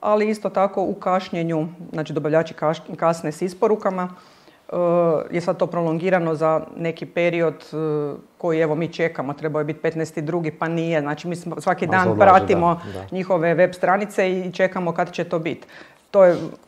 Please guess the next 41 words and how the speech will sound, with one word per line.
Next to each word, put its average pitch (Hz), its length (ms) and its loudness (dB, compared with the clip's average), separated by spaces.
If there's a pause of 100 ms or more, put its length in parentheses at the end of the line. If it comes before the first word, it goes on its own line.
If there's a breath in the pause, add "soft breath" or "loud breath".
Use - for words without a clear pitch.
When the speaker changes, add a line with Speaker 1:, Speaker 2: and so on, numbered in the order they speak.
(200)
Speaker 1:
velika 175 380 4
količina, 156 400 -2
to 180 100 0
je 160 60 4
projekt 190 420 2
za 175 420 4
grad 170 280 2
Ivanić, 180 440 -2
općinu 175 420 -4
Križ 170 400 -8
i - 140 -8
Kloštar, 185 420 0
sve - 180 -4
ukupno 180 340 -4
dva 160 160 -2
milijuna 165 340 -2
šesto 170 360 -4
kuna, 214 400 -2 (240 loud breath)
znači 175 200 -8
s-, 165 140 -12 (180)
svaka 170 320 0
jedinica 165 460 -2
ima 160 220 -4
svoj 160 260 -4
određen 156 360 -2
broj 156 220 0 (520 loud breath)
spremnika 170 800 -2 (100)
koji 165 200 0
je 156 80 2
naručen. 254 680 -2 (260 loud breath)
Znači 233 280 -4
to 220 140 2
kada 190 280 2
dođe, 220 300 2
to 202 140 0
će 208 140 -4
biti 202 260 -6
jedan 185 240 2
onako 175 340 -2
ogromni, 170 400 0
e, 156 80 -4